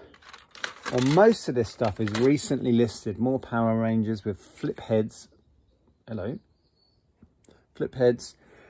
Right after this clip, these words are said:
Um, yeah. But what I'm looking for is that.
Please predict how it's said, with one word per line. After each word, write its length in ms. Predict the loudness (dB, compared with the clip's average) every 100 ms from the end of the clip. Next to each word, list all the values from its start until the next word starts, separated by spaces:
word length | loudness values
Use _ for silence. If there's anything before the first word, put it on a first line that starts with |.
| -20 _ 0
Um, 300 | 2 2 0 -6 -6 -10 -8 -8 -6 -6 4
yeah. 180 | 4 4 -4 -10 -10 -10 -10 -12 -16 -16 -18 -16 -16 0 8
But 340 | 8 6 2
what 140 | 6 8
I'm 120 | 8
looking 400 | 6 4 2 0
for 480 | -2 -6 -4 -6 -2 2
is 400 | 2 2 -2 -6 -12 -18 _ _ _ _ _ _ _ _ _ _ _ _ _ -20 -6
that. 500 | -2 -2 -4 -10 -20